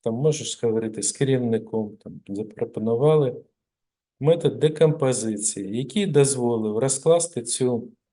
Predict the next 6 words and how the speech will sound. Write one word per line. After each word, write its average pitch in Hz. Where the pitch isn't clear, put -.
нечітку 117
множину 120
типу 131
два 98
на 131
сукупність, 196